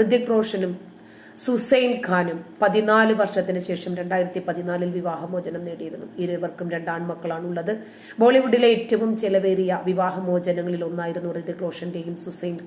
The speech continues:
ഖാന്റെയും വിവാഹമോചനം. ഋതിക് സുസൈന് മുന്നൂറ്റി എൺപത് കോടി രൂപയാണ് ജീവനാംശം നൽകിയത് എന്നായിരുന്നു പുറത്തുവന്ന റിപ്പോർട്ടുകൾ. ഈ ലിസ്റ്റിൽ വരുന്ന വേറെയും ചില താരങ്ങളുണ്ട്. കരിഷ്മ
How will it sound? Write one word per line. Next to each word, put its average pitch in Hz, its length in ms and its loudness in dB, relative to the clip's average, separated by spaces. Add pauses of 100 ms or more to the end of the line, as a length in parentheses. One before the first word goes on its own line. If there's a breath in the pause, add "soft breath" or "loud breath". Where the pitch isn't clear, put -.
ഖാന്റെയും - 360 -12 (540)
വിവാഹമോചനം. - 800 -10 (640 loud breath)
ഋതിക് 247 480 4
സുസൈന് 214 680 2
മുന്നൂറ്റി 220 420 2
എൺപത് 208 320 0
കോടി 190 340 0
രൂപയാണ് 180 460 0
ജീവനാംശം 175 680 -6
നൽകിയത് 170 360 -4
എന്നായിരുന്നു 165 520 -6
പുറത്തുവന്ന 170 480 -12
റിപ്പോർട്ടുകൾ. - 560 -14
ഈ 185 80 -4
ലിസ്റ്റിൽ 175 300 -6
വരുന്ന 175 280 -4
വേറെയും 180 440 -2
ചില 180 160 -4
താരങ്ങളുണ്ട്. 180 580 -4
കരിഷ്മ 180 480 -6